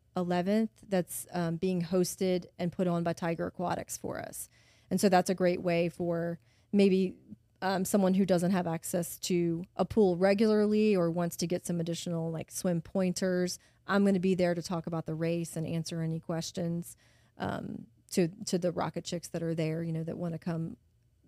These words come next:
Even maybe they, they haven't even signed up yet. They can still come to the swim clinic, ask some questions, get comfortable, and hopefully come race with us. Um, and then we have the regular Rocket Kids race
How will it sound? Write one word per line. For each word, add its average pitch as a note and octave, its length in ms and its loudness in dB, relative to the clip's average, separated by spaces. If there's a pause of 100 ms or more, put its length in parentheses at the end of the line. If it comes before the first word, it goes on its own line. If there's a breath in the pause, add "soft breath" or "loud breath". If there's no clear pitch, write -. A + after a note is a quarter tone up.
(380)
Even F3+ 260 4
maybe E3+ 220 2
they, E3 160 0 (100)
they E3 140 -2
haven't F3 260 -4
even E3+ 160 -4
signed E3+ 380 0
up E3+ 200 0
yet. F#3 200 -2
They - 80 -4
can E3+ 120 -4
still F3 200 -2
come F#3 160 -2
to F3 80 -2
the F3 80 -4
swim G#3 240 0
clinic, G3+ 420 -2
ask F3+ 220 -2
some F#3+ 100 -2
questions, F#3 540 -4
get - 160 -4
comfortable, F#3+ 500 -2
and F#3 100 -2
hopefully F3+ 280 -6
come E3 240 -6
race E3 200 -8
with - 160 -10
us. - 300 -10 (500 soft breath)
Um, G3 300 0
and G#3+ 160 8
then G#3 380 8
we G#3 160 4
have F#3+ 260 2
the F#3 100 2
regular F3+ 460 2
Rocket F3 400 -2
Kids F#3+ 320 -2
race G#3 460 0